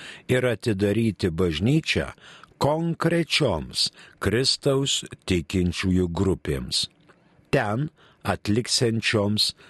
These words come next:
liturgines apeigas. Reiškia, vietos ordinaras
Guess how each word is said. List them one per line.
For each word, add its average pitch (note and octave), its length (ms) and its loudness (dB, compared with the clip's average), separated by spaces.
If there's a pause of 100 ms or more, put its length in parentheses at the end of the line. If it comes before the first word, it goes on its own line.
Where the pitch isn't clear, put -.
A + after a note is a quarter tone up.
liturgines D#2+ 1200 0 (340)
apeigas. - 880 -4 (760)
Reiškia, D3 300 0
vietos A2+ 680 0
ordinaras E2 1080 0